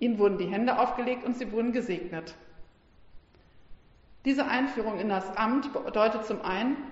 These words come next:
dass die Gemeinde hinter den Mitarbeitern steht, dass sie sie unterstützt und dass den Mitarbeitern auch das nötige Vertrauen entgegengebracht wird. Auf der anderen Seite war es der Gemeinde ein großes Anliegen, auch diesen Dienst der Diakonie unter Gottes Segen zu stellen.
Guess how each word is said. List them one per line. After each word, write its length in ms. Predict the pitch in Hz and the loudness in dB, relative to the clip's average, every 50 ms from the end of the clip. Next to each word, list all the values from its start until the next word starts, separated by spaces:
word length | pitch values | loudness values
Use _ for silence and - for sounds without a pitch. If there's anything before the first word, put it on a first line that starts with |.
| - - - - | -12 -14 -8 0
dass 160 | - 262 254 | 0 0 0
die 100 | - 247 | 0 -2
Gemeinde 320 | 220 233 226 220 226 226 233 | -2 0 2 2 2 2 2
hinter 340 | 214 226 269 254 - 226 185 | 2 2 2 2 2 0 -2
den 160 | 180 180 170 | 0 -2 -2
Mitarbeitern 520 | 170 170 160 - - 165 165 - 160 170 | -2 -2 -2 0 0 0 -2 -2 -6 -8
steht, 340 | - - - 180 170 170 - - - - | -8 -8 -8 -8 -8 -8 -10 -14 -10 -4
dass 140 | - 214 - | -2 -2 0
sie 80 | 247 220 | 0 0
sie 120 | 214 226 | 0 0
unterstützt 760 | - 214 202 202 185 - - - 269 330 339 339 - - - - - - - - - - - - - | -2 -2 -4 -4 -6 -6 -4 0 0 0 0 -2 -8 -10 -12 -14 -16 -16 -16 -18 -20 -20 -20 -8 0
und 220 | - 254 277 262 240 | 2 4 4 6 6
dass 400 | 233 247 240 - - - - - | 4 4 2 -2 -6 -10 -8 -4
den 160 | 226 208 196 | -4 -2 -2
Mitarbeitern 500 | 226 214 208 226 226 226 226 226 226 - | 0 2 2 4 6 6 6 6 4 -2
auch 120 | 220 220 | -2 -2
das 180 | 233 214 - - | -2 -2 -2 -4
nötige 260 | 214 214 233 208 220 | -4 -4 -4 -6 -4
Vertrauen 440 | - 240 220 - - 214 196 160 147 | -4 -6 -6 -4 -2 -2 -2 -2 -2
entgegengebracht 760 | 170 170 165 175 175 175 175 170 - - 151 - - - 147 | -4 -6 -6 -6 -6 -6 -6 -6 -6 -6 -8 -8 -8 -10 -10
wird. 200 | 147 - - - - - - - - - - - - - - - - - - - - - - _ _ - - - - - - - - - - - - - | -10 -10 -12 -18 -20 -20 -20 -16 -16 -16 -16 -16 -20 -20 -20 -20 -20 -20 -20 -20 -20 -20 -20 _ _ -20 -20 -20 -20 -16 -16 -16 -16 -18 -20 -14 -6 -4
Auf 100 | 208 226 | -4 -2
der 140 | - - - | -2 -4 -2
anderen 260 | 214 226 262 285 233 | 0 2 4 4 6
Seite 300 | 254 247 254 262 262 196 | 4 4 4 4 2 4
war 140 | 202 202 214 | 6 6 6
es 100 | 214 214 | 6 2
der 100 | 214 202 | 0 0
Gemeinde 400 | 196 196 190 190 190 208 233 233 | 0 0 0 0 0 2 0 0
ein 140 | - 202 185 | 0 -2 -4
großes 420 | 185 196 196 - 196 - - - | -2 -4 -4 -4 -6 -8 -6 -6
Anliegen, 640 | 185 196 190 190 208 220 220 220 262 277 277 - - - - - | -4 -4 -2 -2 -2 -2 -2 0 0 0 0 -2 -8 -12 -12 -6
auch 140 | - - - | -6 -6 -6
diesen 380 | - - 262 302 311 320 311 240 | -4 -2 -2 0 2 2 0 2
Dienst 340 | 226 208 185 180 175 180 180 | 2 0 -2 -2 -4 -2 -4
der 80 | 196 | -2
Diakonie 880 | 180 208 208 196 196 196 - 220 226 254 269 254 240 277 277 - - - - - - - | -2 0 0 0 0 0 -2 0 2 2 4 4 2 2 0 -2 -6 -12 -12 -16 -10 -2
unter 200 | - 254 - 269 262 | -2 0 2 2 2
Gottes 300 | 254 233 233 233 - - | 2 2 2 0 -4 -2
Segen 280 | 202 190 160 - 170 | -2 -2 -2 -2 -6
zu 100 | - - | -8 -10
stellen. 460 | 165 - - 165 156 160 160 160 170 | -10 -8 -8 -6 -6 -6 -6 -8 -8